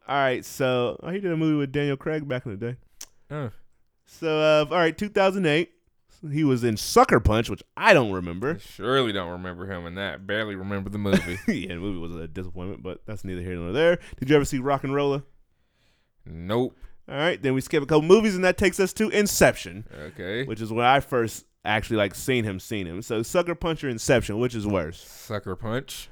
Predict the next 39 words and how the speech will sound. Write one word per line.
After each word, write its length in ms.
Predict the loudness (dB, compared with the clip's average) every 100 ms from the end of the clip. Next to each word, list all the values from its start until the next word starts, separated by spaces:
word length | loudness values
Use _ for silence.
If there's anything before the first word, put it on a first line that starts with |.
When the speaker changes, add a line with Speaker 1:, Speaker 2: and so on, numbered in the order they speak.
| -16
Speaker 1:
All 80 | -4
right, 280 | 4 4 4
Sucker 480 | -2 -2 -2 0 -2
Punch 480 | -2 -2 -2 -4 -12 -4
or, 640 | 0 2 2 2 0 -2 -8 _ _ _
did 140 | -10 -6
you 60 |
ever 120 | -6 -6
see 200 | -8 -6
Tinker 280 | -4 -4
Tailor 280 | -2 0 0
Soldier 280 | 2 2 2
Spy? 360 | 0 0 2 0 -8
Speaker 2:
Nope. 480 | -14 -10 -4 -2 -2 _ -10 -10 _ -6
Speaker 1:
All 300 | 2 6 8
right, 260 | 8 6
Sucker 380 | 2 2 2 2
Punch 320 | 0 -2 -2 0
or 160 | 0
Warrior? 540 | 0 -2 -2 -2 -4 -6
Did 160 | -2
you 80 | 2
ever 100 | 0
see 120 | 0
that? 220 | -4 -4 -8 _ _ _ _ _ _ _ _ _ -8
Or 60 |
he 60 | -4
was 80 | -2
Speaker 2:
Nah. 400 | -2 -2 -2 -4 -6 -10 -12
Speaker 1:
All 60 | -4
right, 180 | 0
I 40 | 0
saw 260 | 0 -2 0
that. 220 | -2 -6 _ _
Sucker 340 | 0 2 2
Punch 240 | -2 -4 -6
is 80 |
definitely 360 | -6 -6 -4 -6
worse. 260 | -8 -10